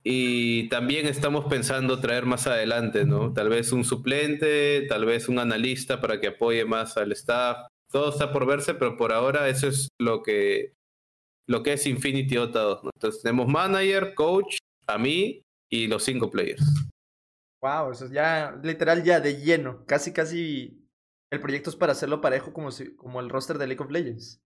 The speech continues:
Speaker 1: Sí, o sea, a nivel no te podría, es que, es que es otro tema de Dota, ¿no? El, el tema de Dota es que la gente compite, por ejemplo, con, o sea, por ejemplo, ahorita el mejor equipo del Perú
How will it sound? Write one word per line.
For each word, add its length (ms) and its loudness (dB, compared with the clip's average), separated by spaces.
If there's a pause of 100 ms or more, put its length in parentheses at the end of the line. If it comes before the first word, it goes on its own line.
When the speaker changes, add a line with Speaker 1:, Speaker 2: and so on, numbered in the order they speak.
(760)
Speaker 1:
Sí, 220 2
o 120 2
sea, 560 2 (360)
a 140 2
nivel 640 2
no 260 2
te 100 0
podría, 360 0
es 80 -6
que, 340 -2 (380)
es 140 -2
que 100 2
es 120 2
otro 200 0
tema 280 2
de 100 2
Dota, 320 2
¿no? 100 -2 (160)
El, 300 -4 (100)
el 160 -2
tema 260 2
de 100 2
Dota 360 2
es 140 0
que 420 0 (640)
la 200 0
gente 440 -2
compite, 600 0
por 180 0
ejemplo, 520 0
con, 320 0 (380)
o 80 -2
sea, 140 0
por 80 0
ejemplo, 220 2
ahorita 420 2
el 80 0
mejor 300 2
equipo 340 0
del 160 0
Perú 400 0